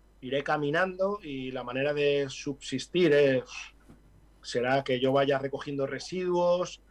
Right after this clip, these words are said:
de plásticos, eh, residuos, entonces los iré cambiando por un plato de comida,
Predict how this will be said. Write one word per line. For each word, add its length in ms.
de 160
plásticos, 1000
eh, 420
residuos, 520
entonces 320
los 180
iré 140
cambiando 460
por 140
un 120
plato 300
de 120
comida, 600